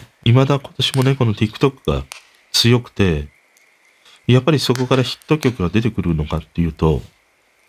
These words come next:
あのね、TikTok俺すげえ好きでよく見るんだけど、最近のTikTokのね、トレンドで言うとさ、エーアイフィルターなんだよ。その写真を撮ると、あの、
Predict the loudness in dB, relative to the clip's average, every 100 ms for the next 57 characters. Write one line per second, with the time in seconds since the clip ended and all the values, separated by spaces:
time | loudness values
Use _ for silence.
0 | -4 0 2 0 0 -2 -4 -4 -2 0
1 | 2 2 2 -4 -2 0 0 -2 -4 0
2 | 0 0 -2 -2 0 -2 -4 -2 0 0
3 | -2 _ _ _ _ _ -4 -4 0 0
4 | 2 0 0 0 -6 -4 -2 -2 0 0
5 | 0 -4 -4 0 2 2 0 2 2 2
6 | 2 0 -2 -6 -6 -4 -4 -10 _ _
7 | _ _ _ _ _ 2 4 6 4 2
8 | 2 2 2 0 -2 0 -2 -2 -4 -4
9 | -4 -6 -8 -10 _ _ _ _ -10 -2
10 | 0 2 0 0 -2 0 2 2 2 2
11 | 0 -6 _ -2 -2 -2 -2 0 0 -4
12 | -12 _ -20 -8 -4 -2 -2